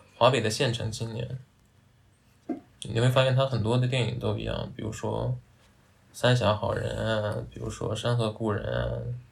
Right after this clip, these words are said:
都是在拍县城青年。县城青年其实会做很多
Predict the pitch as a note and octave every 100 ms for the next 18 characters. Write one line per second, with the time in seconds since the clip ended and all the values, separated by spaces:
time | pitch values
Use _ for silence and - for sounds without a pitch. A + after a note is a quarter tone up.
0 | _ _ - A#2+ B2 A#2 - - - B2
1 | B2 - - A#2+ A#2+ B2 - _ _ _
2 | _ _ _ _ _ _ _ _ - F#3+
3 | E3 D#3+ F3 D#3 C3 C#3 C3 B2 B2 B2+
4 | C#3 A#2+ B2+ A#2 F#2+ A2 B2+ C#3